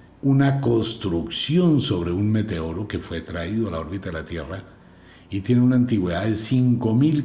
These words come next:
quinientos millones de años. Y esta Tierra se formó hace casi cinco mil millones de años, o sea, quinientos millones de años más vieja es la Luna.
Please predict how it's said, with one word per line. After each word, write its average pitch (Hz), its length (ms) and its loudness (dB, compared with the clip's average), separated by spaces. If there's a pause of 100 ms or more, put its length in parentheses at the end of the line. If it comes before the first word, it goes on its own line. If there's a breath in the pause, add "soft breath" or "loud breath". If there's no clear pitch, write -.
quinientos 147 760 4
millones 104 760 2
de 107 120 -2
años. 120 640 -4 (640 loud breath)
Y 87 120 -2
esta 131 280 0
Tierra 123 720 0
se 87 160 -6
formó 90 400 -2
hace 113 220 -2
casi 110 320 -2
cinco 76 420 -6
mil 110 280 2
millones 78 420 -6
de 78 80 -6
años, 73 280 -8
o 78 60 -8
sea, 98 420 -8
quinientos 127 760 0
millones 98 420 -2
de 87 100 -4
años 92 200 -4
más 87 320 -4
vieja 82 320 -6
es 71 80 -14
la 71 120 -10
Luna. 64 360 -14